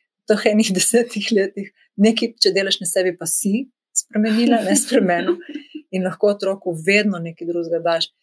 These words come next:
Speaker 1: In če jaz pogledam sebe, karkoli moja mama pri sebi spremeni, vpliva name. Pa imam pač
Speaker 2: Mhm.
Speaker 1: kar nekaj že, eh, odraslih
Speaker 2: To je res,
Speaker 1: let za
Speaker 2: ja.
Speaker 1: sabo.
Speaker 2: To je res, ja.
Speaker 1: Zato ne verjamem, da je kdajkoli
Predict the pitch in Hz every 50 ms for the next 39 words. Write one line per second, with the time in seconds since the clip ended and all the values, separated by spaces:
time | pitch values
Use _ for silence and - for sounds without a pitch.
0 | _ _ - 185 185 - - 196 196 214 226 - - 196 185 202 202 196 190 170
1 | - - 190 185 185 175 165 165 - - - - - - - 202 202 202 196 180
2 | 175 170 165 160 156 156 156 156 156 _ - - - - 156 - - - _ -
3 | 160 160 156 156 156 156 _ - 165 156 156 170 175 - - - - - _ _
4 | - 170 170 165 165 160 160 160 165 160 _ _ 156 156 - - - - - _
5 | _ _ _ _ - 208 190 180 190 175 - 214 208 208 208 196 202 - 185 160
6 | 156 170 165 160 156 - _ _ - 170 151 - 156 165 156 - 180 180 185 -
7 | 202 175 170 160 196 190 185 185 185 185 175 - 196 180 180 202 247 277 339 -
8 | 180 170 165 156 160 - - - 160 175 190 _ _ - 190 196 214 214 - 254
9 | 262 247 233 220 202 190 196 190 185 185 202 208 202 196 175 180 170 165 165 -
10 | 160 180 180 185 190 202 - - 175 175 170 170